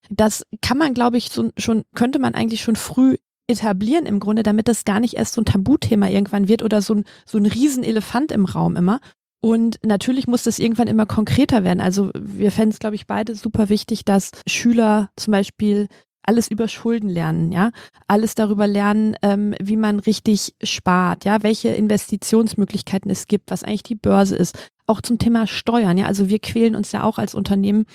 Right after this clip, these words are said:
als kleines Unternehmen wahnsinnig mit den, mit der Steuererklärung rum und klar braucht man da auch Beratung, ja, man kann nicht immer alles wissen, aber dass man halt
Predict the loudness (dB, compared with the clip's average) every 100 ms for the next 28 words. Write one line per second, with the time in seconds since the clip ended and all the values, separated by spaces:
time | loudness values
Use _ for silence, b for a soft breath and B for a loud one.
0 | b -4 -2 0 2 4 2 2 0 2
1 | 2 2 2 0 0 0 0 -2 -2 0
2 | 2 2 2 0 2 2 2 0 -4 -4
3 | -4 -4 -6 -6 0 2 2 0 0 -2
4 | -4 -4 -2 0 0 0 0 -2 -2 -2
5 | 0 -2 0 2 2 -2 -4 -2 2 2
6 | B B _ _ b -2 0 0 0 0
7 | 0